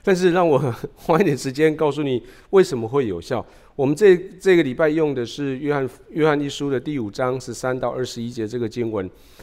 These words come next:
这个经文看起来它，我把它分成了三段。那为什么会有效？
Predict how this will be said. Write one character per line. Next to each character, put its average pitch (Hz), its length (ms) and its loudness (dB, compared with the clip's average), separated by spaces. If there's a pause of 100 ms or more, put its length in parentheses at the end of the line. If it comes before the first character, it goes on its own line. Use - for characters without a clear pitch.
(140)
这 190 100 2
个 185 80 10
经 180 180 2
文 156 160 4
看 175 200 0
起 139 100 -2
来 127 260 2
它， 135 240 -2
我 147 180 0
把 139 140 0
它 139 80 0
分 147 160 -2
成 127 160 -4
了 113 80 -2
三 143 280 -2
段。 151 200 2 (340)
那 135 180 0
为 214 140 4
什 180 140 0
么 147 60 -2
会 180 140 2
有 123 120 0
效？ 113 280 -2